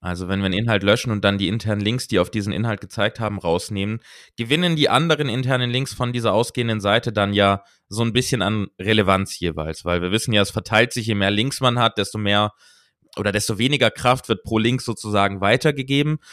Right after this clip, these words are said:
Und wenn wir da dann ein paar interne Links rausgenommen haben, die zu nicht so relevanten Inhalten geführt haben, haben wir da auch wieder eine Auswirkung. Also es sind alles so Kleinigkeiten, die dann fast von alleine passieren, die sich aber positiv auswirken.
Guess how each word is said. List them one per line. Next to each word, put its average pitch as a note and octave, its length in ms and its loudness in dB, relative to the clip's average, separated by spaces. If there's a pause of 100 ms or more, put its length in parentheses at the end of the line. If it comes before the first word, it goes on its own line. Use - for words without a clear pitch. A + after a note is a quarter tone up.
(240)
Und G#2 200 -2
wenn A2 120 4
wir G#2 60 4
da G#2 120 6
dann G2+ 180 4
ein G2 40 -4
paar G#2+ 140 2
interne G#2 320 0
Links G2+ 280 -4
rausgenommen G2 640 2
haben, G2 280 2
die G2+ 120 -2
zu G2 340 2
nicht G#2+ 260 0
so A#2 100 0
relevanten F#2+ 420 2
Inhalten F2+ 360 0
geführt F#2+ 280 -2
haben, G2+ 320 2 (460)
haben A2 160 0
wir G#2 100 4
da G2 100 4
auch G2 200 4
wieder C3+ 120 2
eine B2+ 160 0
Auswirkung. B2+ 520 2
Also A2 180 0
es G#2+ 80 -4
sind A#2+ 120 -4
alles C#3+ 240 0
so - 80 -6 (120)
Kleinigkeiten, C#3+ 840 -2
die C3+ 80 0
dann B2 260 -2 (560)
fast C3 280 0
von C3+ 140 -2
alleine B2 400 2
passieren, D3 560 -4
die B2+ 100 -4
sich A#2 180 -4
aber A2+ 140 4
positiv B2+ 480 0
auswirken. A#2 640 2